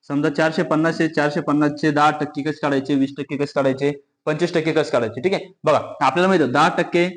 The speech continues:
दहा टक्केला आपण कसं लिहायचो? दहा भागीला शंभर लिहायचो, ठीक आहे? समजा चारशे पन्नास आहे, चारशे पन्नास गुणिला दहा भागीला शंभर द्यायचो आणि याला काय करायचो? सोडवायचो, ठीक आहे? बघा, आता कधी कधी काय क-, दिन माहिती का? समजा आपल्याला एक्स दिन आणि सांगाल एक्स चे दहा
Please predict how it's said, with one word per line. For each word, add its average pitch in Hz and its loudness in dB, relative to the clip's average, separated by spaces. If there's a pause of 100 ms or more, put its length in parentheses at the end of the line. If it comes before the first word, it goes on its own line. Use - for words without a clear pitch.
(220)
दहा 151 2 (100)
टक्केला 160 0
आपण 151 -2
कसं 165 -2
लिहायचो? 156 2
दहा 151 4
भागीला 151 2 (420)
शंभर 160 2
लिहायचो, 120 -2
ठीक 208 2
आहे? 151 0 (200)
समजा 156 2
चारशे 165 0
पन्नास 160 0
आहे, 160 0 (160)
चारशे 160 0
पन्नास 156 0
गुणिला 156 4 (320)
दहा 156 4
भागीला 151 2 (220)
शंभर 196 4
द्यायचो 156 0
आणि 139 -2
याला 156 2
काय 160 0
करायचो? 156 0 (380)
सोडवायचो, 147 2 (140)
ठीक 196 0
आहे? - -2
बघा, 165 4 (240)
आता 170 4
कधी 220 2
कधी 226 2
काय 202 4 (100)
क-, 202 -2
दिन 196 0
माहिती 202 2
का? 202 2
समजा 185 0
आपल्याला 190 4
एक्स 196 -2
दिन 135 0
आणि 151 -2
सांगाल 196 2 (360)
एक्स 196 2
चे 196 2 (840)
दहा 180 4